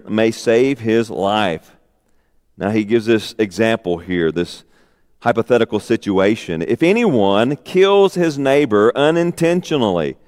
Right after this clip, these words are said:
without having hate, without having hated him in the past, as when someone goes into the forest with his neighbor to cut wood, and his hand swings the axe to cut down a tree,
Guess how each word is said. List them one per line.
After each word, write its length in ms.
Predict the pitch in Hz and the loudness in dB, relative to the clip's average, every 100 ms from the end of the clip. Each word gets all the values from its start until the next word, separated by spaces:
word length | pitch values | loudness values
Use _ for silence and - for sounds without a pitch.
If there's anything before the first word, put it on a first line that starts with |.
| _ _ _ _ _ _ | _ _ _ _ _ _
without 460 | 87 101 107 131 135 | -10 -2 2 2 2
having 420 | 139 135 143 139 | 0 0 0 -4
hate, 560 | 104 - 127 151 - - _ _ | -6 -2 0 0 -4 -16 _ _
without 360 | 107 110 127 156 | -4 0 2 2
having 320 | 143 123 113 | 2 0 -2
hated 480 | 98 127 156 131 92 | -2 0 2 2 0
him 360 | 92 87 95 101 | -2 -2 -2 -2
in 180 | 113 | -2
the 80 | 151 | -2
past, 560 | - 90 80 80 120 - _ _ _ _ _ _ | -4 -4 -2 -4 -6 -12 _ _ _ _ _ _
as 200 | - 185 | 0 0
when 160 | 185 202 | 0 -4
someone 540 | - 190 175 170 175 | -2 0 2 4 2
goes 360 | 143 147 160 170 | 2 4 4 2
into 220 | 170 180 | -2 -2
the 80 | 175 | -2
forest 500 | - 101 92 107 - | 0 2 4 2 2
with 180 | 123 143 | 0 0
his 220 | 165 143 | -2 -2
neighbor 480 | 95 87 90 120 127 _ _ _ _ _ _ _ _ | 0 0 0 -2 -6 _ _ _ _ _ _ _ _
to 140 | - 147 | -2 -2
cut 360 | - 165 175 | 2 0 0
wood, 440 | 131 101 92 120 151 _ - _ | -2 0 2 2 -2 _ -20 _
and 100 | 151 | 0
his 140 | 160 165 | 2 0
hand 400 | 170 180 190 180 | 0 0 0 -2
swings 480 | 147 156 175 185 | -2 0 0 0
the 180 | 175 160 | -2 -2
axe 340 | 110 117 143 - | 0 0 0 -2
to 120 | 131 | -6
cut 300 | - 156 156 | 0 0 2
down 260 | 135 131 147 | 0 0 0
a 60 | |
tree, 480 | 151 - 95 104 131 | -4 -2 2 2 0